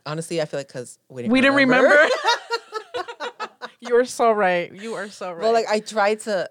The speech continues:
Speaker 1: I guess I paraphrased it the best way I could, but
Speaker 2: Yeah.
Speaker 1: you know, we had asked her about,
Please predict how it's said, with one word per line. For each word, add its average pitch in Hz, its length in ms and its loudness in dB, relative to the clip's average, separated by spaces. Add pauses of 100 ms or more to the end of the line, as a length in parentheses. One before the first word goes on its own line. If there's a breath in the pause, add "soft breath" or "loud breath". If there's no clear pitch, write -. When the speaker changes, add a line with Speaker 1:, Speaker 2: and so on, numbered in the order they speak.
Speaker 1:
I 165 60 -10
guess 185 180 -14
I 190 100 -10 (160)
paraphrased 151 500 -12
it 131 100 -20
the - 60 -20
best 135 200 -16
way 135 160 -16
I 135 40 -14
could, 135 360 -14
but 123 300 -14
Speaker 2:
Yeah. 160 300 -14 (120)
Speaker 1:
you 170 100 -8
know, 160 80 -6
we 156 100 -6
had 165 80 -6
asked 143 300 -4
her 147 80 -2
about, 123 600 -6